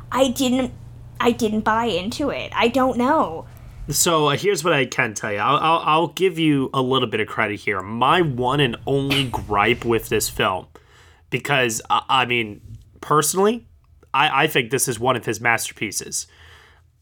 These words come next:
Speaker 2: My only gripe with this film is if Adam Driver and Andrew Garfield are going to use these Portuguese accents.
Speaker 1: Oh, God. We gotta talk about that in a <laughs> second.
Speaker 2: Yeah, which, which, which are not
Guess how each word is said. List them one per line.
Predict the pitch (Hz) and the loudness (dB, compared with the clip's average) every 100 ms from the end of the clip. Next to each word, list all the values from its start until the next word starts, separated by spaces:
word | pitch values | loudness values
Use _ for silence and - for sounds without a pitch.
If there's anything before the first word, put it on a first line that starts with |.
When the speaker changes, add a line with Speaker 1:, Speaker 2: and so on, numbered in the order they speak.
| _ _ | _ _
Speaker 2:
My | 127 139 170 | -4 -2 0
only | 202 240 | 0 -2
gripe | 170 113 127 135 135 | -8 -2 2 2 2
with | 120 110 | -6 -4
this | 120 - | -4 -4
film | - 139 107 101 - - - _ - | -4 -4 -4 -8 -18 -20 -20 _ 0
is | 147 135 135 127 120 - - _ _ _ _ - _ _ | 2 4 2 0 -6 -10 -12 _ _ _ _ -20 _ _
if | 165 151 | 0 2
Adam | 165 233 | 4 2
Driver | 160 156 151 135 123 113 113 - - | 0 2 2 2 0 -2 -4 -8 0
and | 131 123 123 120 120 - _ _ _ _ _ _ _ - | 2 2 0 -4 -8 -14 _ _ _ _ _ _ _ 0
Andrew | 156 139 | 0 0
Garfield | 123 131 131 - 107 101 - | 0 2 2 0 -4 -6 -6
are | 117 | -4
going | 147 143 139 | 0 0 -2
to | 123 | -4
use | 113 139 147 117 | -2 -2 -2 -2
these | 123 113 - | -4 -4 -6
Portuguese | - 170 180 - 165 143 123 - | -4 -2 -2 -4 -4 -2 -2 0
accents. | 127 123 - 95 - - 208 | 2 2 -2 -8 -8 -6 -4
Speaker 1:
Oh, | 202 190 | -6 -10
God. | - 190 185 185 | -8 -6 -6 -4
We | 233 | 2
gotta | 240 220 | 4 4
talk | - 185 196 | 2 -2 -2
about | 180 175 | -8 -6
that | 185 175 | -6 -6
in | 175 | -6
a | |
<laughs> | |
second. | - - 254 - - - - - - - | -8 -4 -6 -6 -14 -16 -14 -16 -10 -2
Speaker 2:
Yeah, | 247 156 160 | 2 2 2
which, | 190 - 220 | 0 0 0
which, | 196 170 - | -2 -2 0
which | 196 202 | 0 2
are | 196 | -2
not | 185 190 202 | 2 0 0